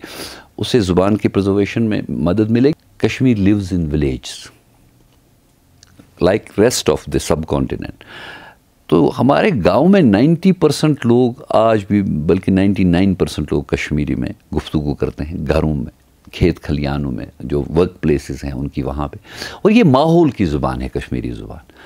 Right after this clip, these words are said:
ये दुकानदार जिसके पास आप सौदा सल्फ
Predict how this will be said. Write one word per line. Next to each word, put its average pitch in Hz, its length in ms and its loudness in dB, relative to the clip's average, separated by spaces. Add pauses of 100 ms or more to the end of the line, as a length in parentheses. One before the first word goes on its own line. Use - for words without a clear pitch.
(380)
ये 120 80 6
दुकानदार 107 720 4 (340)
जिसके 90 260 0
पास 92 260 0
आप 82 80 0
सौदा 85 320 2
सल्फ 78 360 -2